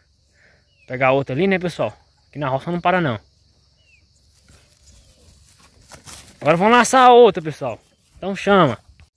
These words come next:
É, pessoal, laçou foi dois de uma vez agora, ó.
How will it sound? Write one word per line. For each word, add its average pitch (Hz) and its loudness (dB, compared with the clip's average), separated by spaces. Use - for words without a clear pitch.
É, 233 6
pessoal, 156 -8
laçou 160 -10
foi 202 -8
dois 208 0
de 208 -8
uma 190 -4
vez 175 -2
agora, 135 0
ó. 139 -8